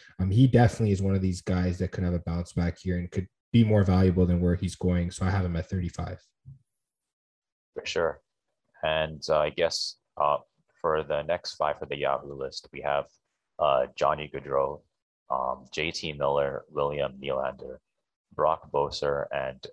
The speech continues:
Speaker 2: Evgeny, uh, Kuznetsov. And we'll go to you for yours.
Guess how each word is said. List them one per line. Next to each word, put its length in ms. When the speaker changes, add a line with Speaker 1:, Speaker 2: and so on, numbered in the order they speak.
Speaker 2:
Evgeny, 720
uh, 180
Kuznetsov. 580
And 300
we'll 140
go 180
to 80
you 240
for 80
yours. 440